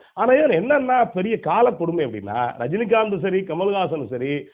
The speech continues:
ஒரு நேரம் யோசிச்சு, யோசிச்சு படம் பண்ணவங்க, இன்னைக்கு லோகேஷ் மாதிரியானவங்க வலையில விழுந்தது இருக்குல்ல, தெரிஞ்சு விழுந்தாங்களா, தெரியாம விழுந்தாங்களா அப்படின்னா, ரெண்டு பேரும் தெரிஞ்சு தான் விழுந்திருக்காங்க அப்படிங்கிறதா என்னுடைய கணிப்பு. ஏன் தெரிஞ்சு விழுந்தாங்க அப்படின்னா,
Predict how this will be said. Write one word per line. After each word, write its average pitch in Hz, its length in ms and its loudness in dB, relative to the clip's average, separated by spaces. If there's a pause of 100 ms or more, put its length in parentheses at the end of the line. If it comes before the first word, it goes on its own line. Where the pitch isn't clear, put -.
(140)
ஒரு 139 180 -2
நேரம் 226 400 4
யோசிச்சு, 262 320 2
யோசிச்சு 226 420 2 (100)
படம் 233 240 0
பண்ணவங்க, 135 640 0 (300)
இன்னைக்கு 247 480 2
லோகேஷ் 233 560 4 (100)
மாதிரியானவங்க 233 600 0
வலையில 190 460 2
விழுந்தது 254 440 2
இருக்குல்ல, 127 420 0 (540)
தெரிஞ்சு 294 440 4
விழுந்தாங்களா, 226 640 2
தெரியாம 220 420 0
விழுந்தாங்களா 170 600 -2
அப்படின்னா, 117 360 -4 (260)
ரெண்டு 247 300 2
பேரும் 240 300 6
தெரிஞ்சு 202 320 0
தான் 190 160 0
விழுந்திருக்காங்க 135 560 -4
அப்படிங்கிறதா 107 460 -6
என்னுடைய 156 500 -2
கணிப்பு. 95 380 -20 (340)
ஏன் 269 400 4
தெரிஞ்சு 262 420 4
விழுந்தாங்க 165 640 2
அப்படின்னா, 151 540 -6